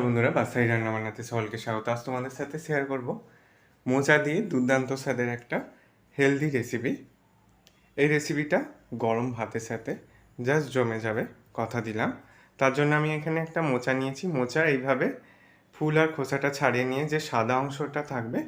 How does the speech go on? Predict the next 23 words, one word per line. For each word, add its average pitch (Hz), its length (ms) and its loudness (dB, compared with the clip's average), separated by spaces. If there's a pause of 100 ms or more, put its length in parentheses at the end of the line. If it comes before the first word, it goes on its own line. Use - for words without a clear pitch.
(400)
এটা 143 220 6 (100)
দিয়েই 160 220 6 (100)
আমি 123 140 2 (260)
আজকে 117 340 0
তোমাদের 113 320 -2
সাথে 110 180 -4 (100)
রেসিপি 113 400 -6
শেয়ার 104 260 -6
করব। 104 160 -8 (840)
সাদা 139 320 4
অংশটাকে 147 460 2 (500)
দেখো 139 240 4
এইভাবে 147 260 4 (100)
দুভাবে 131 360 0 (2250)
চিড়ে 143 260 2 (100)
নিয়ে 139 140 0 (240)
তারপর 117 260 0 (140)
ভালো 113 220 4
করে 113 220 2
ধুয়ে 120 280 0
নিয়েছি। 120 360 -2 (1000)
এবার 143 260 4
আমি 156 120 4